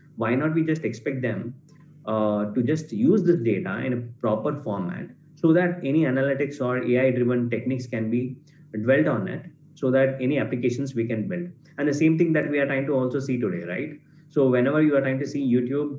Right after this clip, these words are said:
different recommendations that we are trying to get based on our preferences. Whenever we are trying to see Facebook, before we were trying to just tag our friends, now we don't have to do that. And also places as well being located by,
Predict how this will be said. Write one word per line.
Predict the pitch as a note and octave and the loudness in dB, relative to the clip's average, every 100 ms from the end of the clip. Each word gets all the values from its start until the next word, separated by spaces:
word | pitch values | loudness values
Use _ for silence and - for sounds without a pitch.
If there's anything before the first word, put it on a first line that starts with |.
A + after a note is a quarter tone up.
| B2 A#2 | -12 -4
different | A#2+ C3+ A2 | -2 0 0
recommendations | G2+ A#2+ B2+ A#2+ C#3 B2+ | 0 0 0 0 -2 -4
that | C3 B2 | -4 -2
we | B2+ | -2
are | |
trying | B2 A#2+ | -2 -2
to | A#2+ | -2
get | B2 B2 | -2 -2
based | G#2+ A2 A#2+ | -2 0 0
on | A#2 | 0
our | A2 A#2 | -2 -4
preferences. | G#2+ G2 A2 G#2+ A#2 A#2 - - - - | -6 -6 -6 -4 -4 -6 -12 -20 -20 -6
Whenever | B2 A#2 C3+ | 0 2 2
we | C#3 | 0
are | |
trying | B2+ B2 B2 | 0 -2 -2
to | |
see | A#2 B2 A#2+ | -4 -2 -2
Facebook, | B2+ C3 - F3 F3 - - - | -2 -2 -2 -6 -6 -14 -20 -6
before | A#2+ B2+ C#3 | -4 0 0
we | C3 | 2
were | C3 | 2
trying | B2 A#2+ A#2+ | 0 -2 -2
to | A#2+ | 0
just | A#2+ A#2 | -2 -2
tag | A2 G#2+ A#2+ | -4 -2 -2
our | B2 | -2
friends, | A#2+ C3 D#3+ - A#2+ | -4 -6 -8 -8 -2
now | A#2+ | 0
we | A#2+ | 2
don't | A#2+ B2 | 2 0
have | A2 G#2+ | -2 -4
to | |
do | A2 A2+ | -2 -2
that. | A2 C#3+ - - - - - | -2 -4 -10 -20 -20 -12 -2
And | A#2 | 0
also | A2 A#2 | 2 0
places | - A#2 A#2 - C#3 | 0 0 0 -2 -4
as | A#2+ A#2 | -4 -4
well | D3 | -6
being | C3 B2 A2+ | -2 0 0
located | G2+ G2+ A2+ B2+ A#2 | -2 -4 -4 -6 -4
by, | A2+ A2+ A2+ | -2 -2 -4